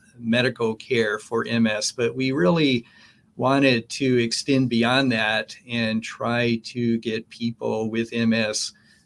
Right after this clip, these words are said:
um, uh, to live their maximal amount of wellness. And there are several different aspects of their life that, um, uh, we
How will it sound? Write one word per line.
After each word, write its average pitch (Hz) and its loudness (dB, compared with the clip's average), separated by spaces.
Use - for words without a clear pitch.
um, 104 -8
uh, 101 -14
to 120 -2
live 123 8
their 120 4
maximal 117 4
amount 113 0
of 110 -8
wellness. 113 0
And 110 -2
there 110 -2
are 113 -10
several 131 0
different 120 -2
aspects 117 -2
of 113 -6
their 110 -2
life 107 -2
that, 104 -6
um, 104 -6
uh, 107 -4
we 113 2